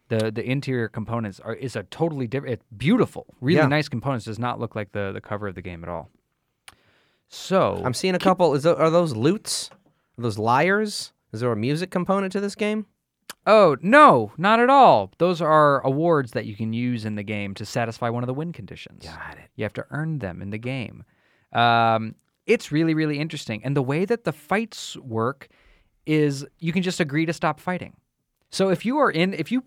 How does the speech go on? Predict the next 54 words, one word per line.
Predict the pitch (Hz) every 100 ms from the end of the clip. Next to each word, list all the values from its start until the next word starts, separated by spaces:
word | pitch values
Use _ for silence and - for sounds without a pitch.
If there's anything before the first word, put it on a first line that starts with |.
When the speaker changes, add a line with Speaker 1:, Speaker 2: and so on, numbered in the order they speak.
| 147 139
Speaker 1:
go | 151
into | 156 160
a | 175
place | 190 185 -
where, | 151
s-, | -
or | 127 131 120 127
I'm | 160
going | 180 170
to | 156 160 143
where | 127
Curtis | 123 143 127 -
is, | 104 107
and |
now | 120
Speaker 2:
Mm-hmm. | 123
Speaker 1:
we |
both | 123 131
got | - 123
clan | - 120
members | 123 127 139 127
there, | 147 156 160 _ _ _ _ _
um, | 131 131 123 -
we're | 143 139
gonna | 202
fight. | - 131 156 - _ _ _
Automatically, | 139 160 165 185 175
we're | 143
gonna | 143 135
fight. | - 127 -
But | 147
at | 143
any | 147 214 190
moment, | 143 180 196
we | 156
can | 147
just | 131
say, | 120
"Hey, | 135
do |
you | 120
wanna | 120
stop | - 117
fighting?" | - 110 123 143 143
And | 120
just | 120
stop | - 127 -
fighting, | 123 117
and | 107
our | 98
dudes | 107 113
just | - 101
stay | - 110
there. | 92 62